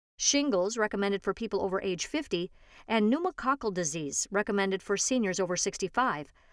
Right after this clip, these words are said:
lowered the relative risk of Alzheimer's by as much as thirty percent.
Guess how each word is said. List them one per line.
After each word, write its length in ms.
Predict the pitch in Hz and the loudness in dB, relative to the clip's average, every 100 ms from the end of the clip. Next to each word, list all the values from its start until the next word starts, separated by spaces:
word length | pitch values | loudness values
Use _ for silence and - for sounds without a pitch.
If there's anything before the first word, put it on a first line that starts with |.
| - - | -20 -4
lowered 500 | 208 254 370 349 202 | 0 4 4 4 2
the 120 | 196 220 | 2 2
relative 520 | 226 269 403 - 381 | 2 0 0 0 0
risk 300 | 226 220 - | 2 2 0
of 80 | 214 | -2
Alzheimer's 680 | 226 285 285 196 180 196 | 0 0 0 -2 0 -2
by 160 | - 214 | 0 0
as 160 | 220 | 0
much 240 | 240 370 - | 0 -2 0
as 140 | 415 | -2
thirty 340 | - 190 262 302 | 0 0 0 -2
percent. 560 | 208 - 233 330 - | 0 0 0 -2 -6